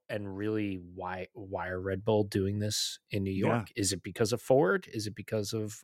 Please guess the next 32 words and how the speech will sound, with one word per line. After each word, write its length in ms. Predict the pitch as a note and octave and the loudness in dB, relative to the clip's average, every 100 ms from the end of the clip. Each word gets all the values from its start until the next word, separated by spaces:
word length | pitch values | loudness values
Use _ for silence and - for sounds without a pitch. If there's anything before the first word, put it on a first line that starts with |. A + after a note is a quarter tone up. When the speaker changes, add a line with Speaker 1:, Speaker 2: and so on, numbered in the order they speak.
| _ | _
Speaker 1:
other 460 | C3 C#3+ C#3+ C#3+ - _ - | 4 6 4 4 0 _ 2
things 380 | D3 D3+ C3+ | 4 4 2
tied 400 | - G#2 C3 D3 | 2 0 0 0
to 100 | - | -4
the 80 | D3 | -2
United 420 | D3 C#3+ C#3+ D3 | 0 0 0 -2
States? 400 | - - E3+ F3 - - - - _ | -2 2 2 0 -6 -14 -20 -20 _
But 140 | G#2 | -2
to 100 | - G2 | 0 2
me, 300 | F#2+ F2+ G2 _ | 2 0 -4 _
just 280 | G#2+ - - | 0 0 0
nonetheless, 720 | G2+ F#2+ F2+ F#2 F#2 - - _ - | -2 -2 -4 -4 -4 -6 -8 _ 0
that's 200 | G2+ - | 2 2
a 60 | |
big 260 | G2 G#2 F2+ | 0 0 0
deal, 440 | F#2+ F#2 F2+ G2 - | -6 -6 -8 -10 -8
and 100 | G2+ | -6
it's 200 | F2 - | -4 -4
gonna, 360 | - F#2 F#2+ - - - - _ - | -4 -6 -8 -10 -16 -20 -20 _ -4
it's 140 | A2+ | 0
gonna 160 | - E2+ | 2 4
send 280 | - F#2 D#2+ | 4 4 2
some 160 | - | 0
pretty 220 | - G2 F2 | 0 0 0
big 240 | F#2 E2+ | 0 0
waves 600 | F#2+ F2+ F#2 F2+ - - - _ | -2 -2 -4 2 2 2 -4 _
through 140 | A2 F#2+ | 2 4
the 60 | |
Speaker 2:
Yeah. 100 | A#2 | 4
Speaker 1:
Formula 260 | F2+ F2+ F2+ | 2 0 -4
One 200 | G#3 G#2 | -2 -4
community. 580 | - A2 G2+ G#2 A2 | -4 -4 -2 -4 -4